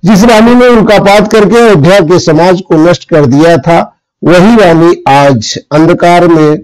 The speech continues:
सर्वत्र प्रकाश बिखेर रही थी। उसने अपने अता-, अनुताप से, अपने पश्चाताप से उपस्थित जन समुदाय में भय, विस्मय और खेद के भाव एक साथ भर दिए थे।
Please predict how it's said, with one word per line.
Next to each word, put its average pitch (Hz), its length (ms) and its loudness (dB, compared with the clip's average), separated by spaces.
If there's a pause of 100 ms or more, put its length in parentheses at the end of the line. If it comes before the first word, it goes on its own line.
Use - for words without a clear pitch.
(120)
सर्वत्र 190 920 -4 (140)
प्रकाश 147 440 -2
बिखेर 117 440 -4
रही 90 320 -6
थी। - 360 -18 (420)
उसने 208 260 0
अपने 226 260 0
अता-, 190 340 -2
अनुताप 190 480 0
से, 92 460 -6 (200)
अपने 175 300 0
पश्चाताप 185 720 -2
से - 420 -6 (300)
उपस्थित 247 520 0
जन 190 260 0
समुदाय 170 440 0
में 180 320 2
भय, 170 440 0
विस्मय 170 580 0
और 151 100 0
खेद 160 360 -4
के 160 100 -2
भाव 143 400 -2
एक 233 260 0
साथ 147 220 -2
भर 113 280 -4
दिए 98 300 -6
थे। - 180 -18